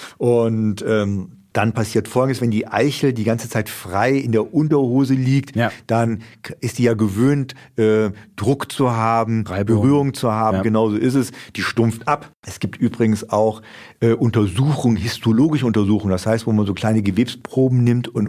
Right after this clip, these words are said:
Speaker 1: unter dem Mikroskop nachschaut, da sieht man, dass es zu einer Art leichter Verhornung kommt. Also,
Speaker 2: Mhm.
Speaker 1: das heißt, das Gewebe ist, äh, optisch gesehen,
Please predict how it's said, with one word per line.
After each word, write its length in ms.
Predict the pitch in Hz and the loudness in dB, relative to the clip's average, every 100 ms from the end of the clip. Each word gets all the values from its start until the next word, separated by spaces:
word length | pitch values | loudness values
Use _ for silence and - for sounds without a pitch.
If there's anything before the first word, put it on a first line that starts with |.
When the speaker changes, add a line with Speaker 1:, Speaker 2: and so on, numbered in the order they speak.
| - | -2
Speaker 1:
unter 220 | 113 113 | -2 0
dem 160 | 104 101 | 2 2
Mikroskop 640 | 104 - 98 - 101 - | 0 -4 -10 -2 -2 0
nachschaut, 580 | 104 135 135 104 107 120 - - - - | 0 0 0 0 0 0 -8 -18 -14 -4
da 140 | 107 | -2
sieht 280 | 98 120 - | 0 -2 0
man, 220 | 135 123 - - | 0 0 -4 -6
dass 180 | 110 110 | -4 -2
es 140 | 110 | -4
zu 100 | - | -2
einer 260 | 110 107 - | 0 0 0
Art 380 | 107 - - - 113 | -2 -4 -10 -12 -4
leichter 560 | 104 113 139 - 123 | 0 0 0 -2 -2
Verhornung 960 | - - 113 101 - 139 139 151 139 113 - - | -2 -2 0 -2 -2 0 2 2 2 0 -4 -2
kommt. 320 | 92 76 - | -2 -2 -4
Also, 160 | 92 | -4
Speaker 2:
Mhm. 180 | 78 98 - - - | -4 -6 -10 -16 -16
Speaker 1:
das 140 | - 92 | -6 -2
heißt, 220 | 92 - - - | -2 -4 -16 -14
das 160 | - | -6
Gewebe 400 | 104 92 104 117 | 0 2 2 2
ist, 320 | 113 - - | 0 -2 -6
äh, 440 | - 107 104 101 101 - - | -2 2 2 2 0 -2 -2
optisch 380 | 120 - 110 - | -2 -2 -6 0
gesehen, 480 | 113 101 107 104 | 0 2 2 2